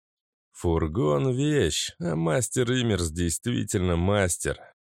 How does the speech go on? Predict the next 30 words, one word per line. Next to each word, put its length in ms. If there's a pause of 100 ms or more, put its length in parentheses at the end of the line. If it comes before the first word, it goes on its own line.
Ход 400
был 300
и 80
так 320
плавный, 720
а 160
ещё 280
тряске 460
препятствовала 800
прекрасная 760
древнеимперская 920
дорога 560
и 100
пешеходная 760
скорость». 720 (440)
Сразу 560
после 340
команды 540
на 140
выдвижение 800
я 120
забрался 560
внутрь 480
и 40
хотел 420
накромсать 640
бутербродов 840
из 120
своих 280
запасов, 640